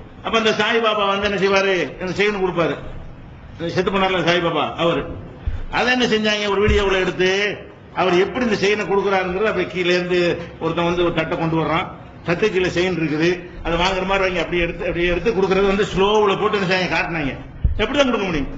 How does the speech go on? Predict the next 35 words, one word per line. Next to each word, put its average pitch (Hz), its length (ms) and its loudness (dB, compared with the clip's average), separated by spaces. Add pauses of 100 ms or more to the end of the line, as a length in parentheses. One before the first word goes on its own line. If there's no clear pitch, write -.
செயின் 220 300 2
எடுத்து 202 200 0
வெறுங்கையில், 208 360 4
இப்படி 202 160 0
வெறுங்கையில 214 380 2
செயின் 208 220 0
வராது, 185 320 2 (480)
வெறுங்கையாக 180 600 2
இருக்கும். 180 360 -2 (360)
அது 180 220 0
ஒரு 180 120 0
இடத்துல 196 260 2
இருக்கிற 180 320 0
எடுப்பான், 190 400 2
எடுக்கிற 202 360 2
தெரியாத 202 380 2
வகையில 196 300 2
ஒரு 175 100 -2
தந்திரமா 196 440 0 (360)
எடுத்து 226 300 0
வெறுங்கையில 233 320 2
இருந்து 196 160 0
எடுக்கிற 175 200 0
மாதிரி 185 200 0
காட்டுவான். 160 540 -2
லிங்கம் 208 300 2
எடுக்கிறது 190 320 0
எல்லாமே 220 200 2
அப்படித்தான், 180 340 -2 (320)
மறைத்து 214 440 2
வைத்து 226 220 2
எடுக்கிறது. 170 380 2 (380)
இந்த 233 280 2
மாதிரியான 240 500 2
விஷயங்களை 180 560 0